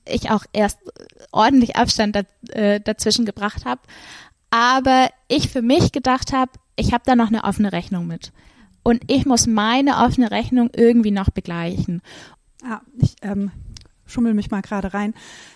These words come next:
Speaker 2: Das ist ja, da haben wir, glaub ich, auch schon öfter drüber gesprochen, Steffi, eine ganz klassische offene Gestalt. <laughs> Also, ne, was, was du einfach so mit dir rumträgst, wo du immer noch so ein bisschen Energie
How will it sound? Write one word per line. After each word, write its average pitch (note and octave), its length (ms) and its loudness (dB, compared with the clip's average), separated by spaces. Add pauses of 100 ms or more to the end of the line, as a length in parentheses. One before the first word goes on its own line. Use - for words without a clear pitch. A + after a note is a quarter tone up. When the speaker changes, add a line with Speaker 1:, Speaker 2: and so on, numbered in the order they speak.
(160)
Speaker 2:
Das A3 200 -6
ist B3+ 240 -6
ja, A3 320 -2 (100)
da G#3 120 -6
haben A3 120 -2
wir, G#3 80 -4
glaub G#3 140 -4
ich, G3 120 -10
auch A#3 120 -6
schon A3 120 -6
öfter G#3 280 -6
drüber G3+ 240 -4
gesprochen, G3 440 -6
Steffi, - 300 -10
eine G#3+ 240 -6
ganz A3 440 -2
klassische - 480 -6
offene G3+ 260 -4
Gestalt. - 640 -10
<laughs> - 40 -8 (260)
Also, G#3+ 240 0 (360)
ne, C4 160 -2
was, G#3 220 -4
was A#3 160 -4
du A#3 100 -10
einfach A3 300 -8
so - 100 -4
mit G3+ 200 -2
dir G3+ 100 -4
rumträgst, A3+ 800 -6
wo G#3 60 -4
du G3+ 120 -6 (100)
immer B3+ 220 0
noch A#3+ 160 -2
so - 120 -6
ein A3 60 -4
bisschen A#3 280 -4
Energie G#3+ 580 -4